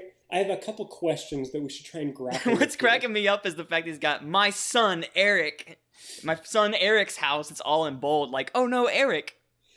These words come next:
Speaker 1: The details are so funny.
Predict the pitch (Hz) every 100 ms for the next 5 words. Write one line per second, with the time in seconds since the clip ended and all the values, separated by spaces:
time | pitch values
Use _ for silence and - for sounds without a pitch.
0 | _ _ _ _ - - - 175 185 196
1 | 202 220 226 226 208 190 - - 175 175
2 | 165 131 135 120 113